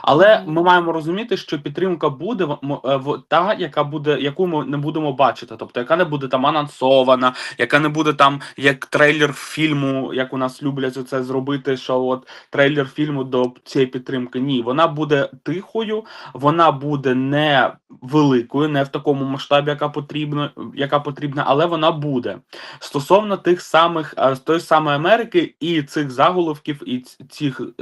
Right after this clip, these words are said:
Speaker 1: цих інфоуток, е, з приводу того, що там Трамп з Путіним дружить, Зеленський, Зеленським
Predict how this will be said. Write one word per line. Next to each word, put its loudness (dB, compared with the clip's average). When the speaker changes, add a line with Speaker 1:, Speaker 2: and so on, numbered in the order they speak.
Speaker 1:
цих -6
інфоуток, -2
е, 4
з -10
приводу 0
того, 2
що -8
там -2
Трамп 2
з -14
Путіним -4
дружить, 0
Зеленський, 0
Зеленським -4